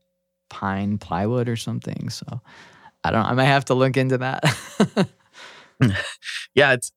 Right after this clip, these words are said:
Speaker 2: it's, uh, it's definitely something, I mean, with guitars too, you know, we, we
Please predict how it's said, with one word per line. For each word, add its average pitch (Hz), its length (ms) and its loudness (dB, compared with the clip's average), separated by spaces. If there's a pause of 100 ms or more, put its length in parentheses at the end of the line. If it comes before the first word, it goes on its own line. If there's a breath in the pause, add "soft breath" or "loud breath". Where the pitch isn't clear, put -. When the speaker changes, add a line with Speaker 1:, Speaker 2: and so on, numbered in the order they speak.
Speaker 2:
it's, 160 260 0
uh, 143 300 8 (300)
it's - 160 -2
definitely 240 400 4
something, 160 440 2
I 143 80 4
mean, 143 300 2 (760)
with 160 160 4
guitars 139 480 6
too, 123 360 4 (100)
you 113 100 0
know, 110 220 6
we, 117 480 4 (800)
we 123 680 4